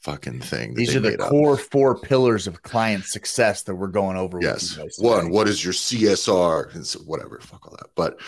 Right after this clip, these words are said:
Speaker 1: but that's what we're gonna kinda call this. So, so ask people. You need to get that. But, but this doesn't need to be a conversation. It can't be.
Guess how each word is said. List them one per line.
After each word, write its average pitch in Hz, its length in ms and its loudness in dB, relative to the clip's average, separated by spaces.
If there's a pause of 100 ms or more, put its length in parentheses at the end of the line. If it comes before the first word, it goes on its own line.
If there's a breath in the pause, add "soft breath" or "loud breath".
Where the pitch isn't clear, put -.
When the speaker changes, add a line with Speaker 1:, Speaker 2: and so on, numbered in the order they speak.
(380 loud breath)
Speaker 1:
but 117 140 0
that's 123 220 0
what 113 80 4
we're 113 100 4
gonna 113 160 -2
kinda 107 180 -2
call 90 240 -4
this. 85 200 -4
So, 92 260 -2
so - 240 -4
ask 117 380 -2
people. - 420 -14 (260)
You 90 80 -14
need 92 100 -6
to 87 60 -12
get 90 180 -2
that. - 120 -14
But, 110 180 0
but 107 120 -4
this 131 180 -2
doesn't 127 380 0
need 123 240 0
to 120 100 2
be 110 240 2
a 85 60 -4
conversation. 85 640 -4
It - 80 -14
can't 92 260 -6
be. - 160 -12